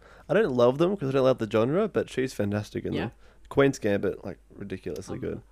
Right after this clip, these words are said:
Speaker 2: yet to watch that.
Speaker 1: And then, uh, the recent, uh, recent film, The Menu, which is also
Speaker 2: <gasps>
Speaker 1: fantastic.
Speaker 2: She was, she, I think she was a standout performance in that one. She's my favourite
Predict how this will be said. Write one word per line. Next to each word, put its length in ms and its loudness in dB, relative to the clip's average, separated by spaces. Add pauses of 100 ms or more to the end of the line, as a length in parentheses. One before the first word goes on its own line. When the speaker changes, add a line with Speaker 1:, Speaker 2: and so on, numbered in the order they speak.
(140)
Speaker 2:
yet 140 -16
to 80 -16
watch 200 -12
that. 240 -14
Speaker 1:
And 120 2
then, 280 4
uh, 60 -12 (100)
the 160 -2
recent, 400 0
uh, 100 0
recent 360 -2
film, 260 -2
The 80 -2
Menu, 500 -2 (160)
which 160 -14
is 80 -10
also 240 -6
Speaker 2:
<gasps> 40 -14
Speaker 1:
fantastic. 500 -8
Speaker 2:
She 180 -4
was, 260 -2 (220)
she, 400 -2
I 80 2
think 160 -2
she 160 -6
was 100 -8
a 60 -12
standout 480 -10
performance 460 -18
in 60 -16
that 120 -16
one. 140 -16
She's 200 -12
my 140 -6
favourite 260 -8